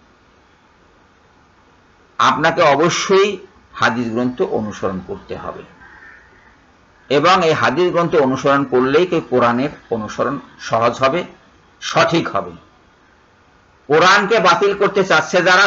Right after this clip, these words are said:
তারাই বলছে হাদিস গ্রন্থগুলোতে ভুল আছে, হাদিস গ্রন্থগুলো মিথ্যা, হাদিস গ্রন্থগুলো মানব রচিত ইত্যাদি ইত্যাদি। হাদিস গ্রন্থগুলোকে দূর না করে কেউ কোরআনকে দূর করতে পারবে না,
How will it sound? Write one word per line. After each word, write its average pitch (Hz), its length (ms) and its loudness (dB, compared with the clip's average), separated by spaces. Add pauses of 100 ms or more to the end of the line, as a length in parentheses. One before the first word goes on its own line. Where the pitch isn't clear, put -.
তারাই 160 440 2
বলছে 160 340 0
হাদিস 123 320 0
গ্রন্থগুলোতে 110 680 -8
ভুল 98 240 -6
আছে, 151 200 0
হাদিস 107 300 -4
গ্রন্থগুলো 101 520 -10
মিথ্যা, 135 420 -4
হাদিস 107 260 -4
গ্রন্থগুলো 101 480 -12
মানব 143 280 0
রচিত 147 280 -6
ইত্যাদি 98 380 -10
ইত্যাদি। - 360 -20 (1160)
হাদিস 156 480 0
গ্রন্থগুলোকে 190 680 2
দূর 170 280 2
না 220 140 2
করে 151 260 0
কেউ 139 220 0
কোরআনকে 147 460 2
দূর 117 220 -6
করতে - 300 -12
পারবে 85 360 -8
না, - 120 -18